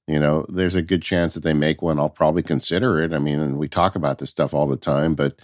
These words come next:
but I, like you, I, I just haven't been kinda sold on the utility of it yet. And, um, I don't know.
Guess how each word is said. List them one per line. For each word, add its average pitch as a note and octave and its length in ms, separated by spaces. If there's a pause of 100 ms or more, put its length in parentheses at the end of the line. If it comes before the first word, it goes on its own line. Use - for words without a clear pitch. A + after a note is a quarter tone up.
(720)
but D2 160
I, D#2+ 220 (280)
like F#2+ 380
you, A#2+ 320
I, E2+ 200
I F2+ 140
just A2+ 220
haven't G#2 320
been E2 120
kinda E2 280
sold F#2 340
on E2+ 120
the D#2+ 80
utility G2+ 580
of C#3+ 120
it C#3 160
yet. D#3 260 (1000)
And, D2 300
um, C2+ 340 (1300)
I G2 140
don't B2 100
know. F#2+ 160